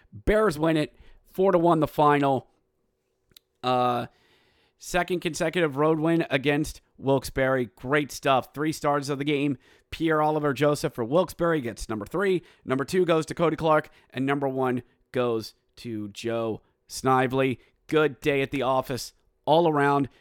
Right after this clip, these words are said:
Shots were twenty-six to nineteen. Hershey led, but you know what?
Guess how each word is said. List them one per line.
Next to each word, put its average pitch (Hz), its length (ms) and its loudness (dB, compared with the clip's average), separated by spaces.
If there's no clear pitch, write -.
Shots 151 500 -2
were 135 380 0
twenty-six 180 840 -2
to 151 100 -6
nineteen. 156 800 -2
Hershey 156 500 -2
led, 139 480 0
but 127 180 -2
you 120 120 -4
know 143 160 -2
what? 156 360 0